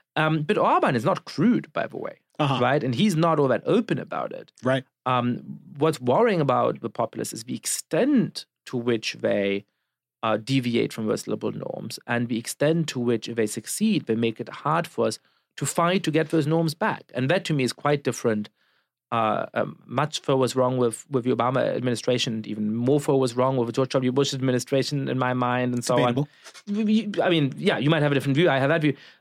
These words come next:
Speaker 1: Um, uh, you know, I don't think that either of them put us in any real danger of no longer being able to vote them out of office and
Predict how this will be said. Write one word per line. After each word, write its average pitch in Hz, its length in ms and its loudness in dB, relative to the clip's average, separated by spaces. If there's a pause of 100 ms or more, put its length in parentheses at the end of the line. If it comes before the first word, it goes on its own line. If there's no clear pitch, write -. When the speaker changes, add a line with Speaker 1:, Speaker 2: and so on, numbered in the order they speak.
(140)
Speaker 1:
Um, 143 360 2 (220)
uh, 131 280 2 (720)
you 151 160 4
know, 120 300 4
I 135 180 2
don't 143 160 2
think 127 240 0
that 123 120 -2
either 120 360 2
of 107 200 0
them 107 160 -2
put 120 200 -4
us 113 120 -2
in 110 80 -4
any 110 180 0
real 107 220 0
danger 110 360 -2
of 107 120 -6
no 117 80 -2
longer 110 240 -2
being 110 240 -6
able 110 260 0
to 110 260 -2 (460)
vote 110 140 0
them 143 100 0
out 160 100 2
of 165 80 2
office 190 520 0
and 110 340 -2